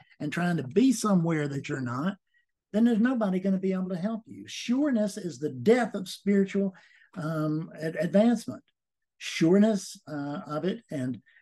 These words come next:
arrogance. God almighty, I was chock full of arrogance. I mean, really, you couldn't stand to be in a room with me for very long. Lots of people chose to leave. And this was prior to awakening. And frankly,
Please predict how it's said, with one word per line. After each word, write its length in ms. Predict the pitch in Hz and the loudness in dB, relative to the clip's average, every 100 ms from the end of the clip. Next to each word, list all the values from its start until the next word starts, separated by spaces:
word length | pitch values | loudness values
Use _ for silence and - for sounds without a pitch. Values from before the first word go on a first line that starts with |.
| _ | _
arrogance. 680 | - 123 139 143 156 208 220 | -8 -2 0 0 0 -2 -6
God 300 | - 160 147 | -10 -8 -8
almighty, 640 | 98 98 113 127 143 160 | -8 -8 -6 -6 -6 -4
I 80 | 139 | -4
was 280 | 123 117 - | -6 -12 -14
chock 360 | - - 180 - - - - | -12 -10 -10 -12 -20 -14 -4
full 240 | 247 254 | -2 -2
of 120 | 120 | -6
arrogance. 600 | 107 - - - - - - _ _ | -10 -12 -16 -18 -18 -20 -20 _ _
I 60 | 220 | -2
mean, 120 | 240 | 0
really, 260 | 294 302 143 | 2 0 0
you 100 | 196 | -2
couldn't 220 | 196 208 | -2 -6
stand 300 | - 202 190 | -4 -2 -2
to 60 | 160 | 0
be 120 | 180 | -2
in 100 | 156 | -2
a 100 | 131 | -2
room 260 | 214 277 151 | 0 2 2
with 180 | 117 | -2
me 120 | 113 104 | -10 -10
for 120 | 110 | -8
very 260 | 113 110 | -6 -6
long. 260 | 113 190 170 | -4 -4 -2
Lots 260 | - - - | -4 -6 -8
of 100 | - | -8
people 240 | 127 - | -10 -10
chose 300 | - 123 101 | -12 -10 -12
to 60 | 127 | -12
leave. 340 | 120 120 160 - - - _ _ | -10 -10 -12 -16 -20 -20 _ _
And 220 | 190 156 | -4 2
this 180 | 185 196 | 4 6
was 240 | 190 147 - 127 120 | 4 2 -4 -10 -10
prior 320 | - 165 160 | -4 -2 -2
to 160 | - 160 | 0 0
awakening. 520 | 151 160 160 185 170 | 0 -2 -2 -4 -4
And 100 | 131 | -8
frankly, 520 | 123 170 214 143 143 | -6 -2 -2 -2 -8